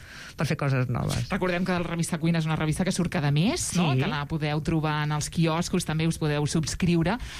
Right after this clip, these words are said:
Speaker 2: Ah, Judit, Clara, al principi ens ho estaves dient ja, eh? Que durant el confinament, doncs, el plat estrella, entre cometes, eren aquests pastissos que es feien, no?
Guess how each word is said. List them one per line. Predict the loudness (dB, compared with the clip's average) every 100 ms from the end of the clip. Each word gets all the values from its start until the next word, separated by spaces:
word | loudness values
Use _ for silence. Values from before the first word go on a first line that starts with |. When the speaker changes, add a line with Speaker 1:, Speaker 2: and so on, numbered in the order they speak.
| -10
Speaker 2:
Ah, | -4 0 2 2 4 4
Judit, | 6 4 4
Clara, | 2 0 0
al | 0 -2
principi | 0 0 0
ens | 0
ho | 0
estaves | 2 2 2
dient | 2 2 0
ja, | 2 2 2
eh? |
Que | 2
durant | 0 0
el | 2
confinament, | 0 2 2 4 4 4
doncs, | 4 2 2
el | 2 2 4 4 4 4
plat | 2 2 0
estrella, | -2 0 0 0
entre | -2
cometes, | 0 0 2 2
eren | 2
aquests | 2 2
pastissos | 2 2 2 2 2
que | 0
es | 0
feien, | 0 2 2 2
no? | 0